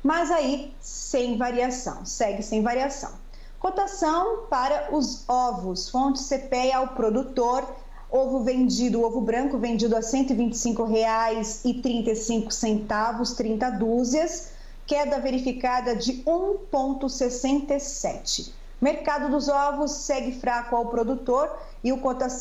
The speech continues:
e a cotação do ovo vermelho, comercializado a cento e quarenta e cinco reais e cinquenta e seis centavos, trinta dúzias,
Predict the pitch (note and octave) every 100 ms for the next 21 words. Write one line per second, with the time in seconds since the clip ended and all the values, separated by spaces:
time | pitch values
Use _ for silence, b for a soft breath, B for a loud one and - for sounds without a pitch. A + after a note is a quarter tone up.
0 | - B3 B3 B3 B3 A#3+ A#3+ A3+ A#3 -
1 | C4 B3+ G3+ A3+ G3+ G3+ C#4+ B3+ A#3 A#3
2 | C4 D4+ D#4 - C4+ C4 B3 - A#3+ A3+
3 | A3+ A3 A3 - B3+ B3+ A#3+ A3+ A3 A3+
4 | G#3+ G#3+ A3 A#3 C4+ B3+ B3+ A#3 A3+ A3
5 | G#3+ G#3 G#3 - B3+ B3+ A#3+ A#3 C4 C4+
6 | - G#3 G#3+ C4 G#3+ B3+ D4 E4 E4 -